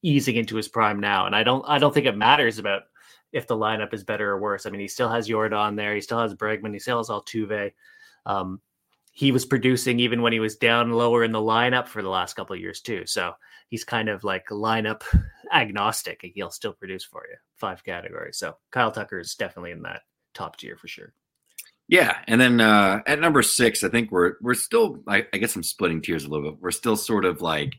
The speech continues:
Speaker 2: in those top hitters group because all these guys, like, are inside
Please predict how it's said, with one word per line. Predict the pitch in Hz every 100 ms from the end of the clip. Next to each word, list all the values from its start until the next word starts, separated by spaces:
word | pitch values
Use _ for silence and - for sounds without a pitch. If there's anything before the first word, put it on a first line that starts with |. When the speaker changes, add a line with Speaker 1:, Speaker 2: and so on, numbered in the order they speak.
| - - - _ _
Speaker 2:
in | 240 220
those | 175 -
top | - 135 147
hitters | - 123 131 135 131 -
group | 123 135 -
because | 110 107 98
all | 98 107
these | 113 104
guys, | 107 107 104 107 - -
like, | 76 71 - _ _ _ _ _
are | 80 82
inside | 80 76 85 78 85 82